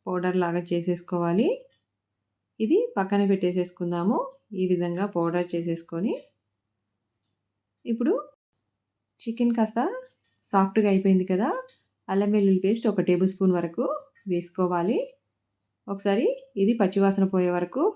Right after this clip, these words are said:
ఫ్రై చేసేసుకుందాము. ఈ విధంగా ఒకసారి బాగా కలిపేసేసుకొని ఫ్లేమ్ సిమ్‌లో పెట్టేసే ఈ ప్రాసెస్ అంతా చేసుకోవాలండి. అప్పుడే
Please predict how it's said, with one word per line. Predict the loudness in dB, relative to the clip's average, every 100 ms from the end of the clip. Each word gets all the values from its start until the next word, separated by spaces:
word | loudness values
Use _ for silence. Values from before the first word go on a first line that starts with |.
| _
ఫ్రై | -2 -2
చేసేసుకుందాము. | 0 0 0 -2 -4 -2 0 0 -2 -8 _ _ _ _ _ _ _ _ _ _ _ _ _ _ _ _ _ -6
ఈ | 0
విధంగా | 2 4 2 0 -2 -8 -18 _ -10
ఒకసారి | -4 -4 2
బాగా | 2 4
కలిపేసేసుకొని | 2 0 0 -2 -4 -4 -2 -2 -2 -6 _
ఫ్లేమ్ | 2 4 4
సిమ్‌లో | 2 2
పెట్టేసే | 2 2 2 2 0
ఈ | 0
ప్రాసెస్ | 0 0 -2 -2 -2
అంతా | 0 -2
చేసుకోవాలండి. | -4 -6 -4 -4 -2 -2 -2
అప్పుడే | -4 -2 0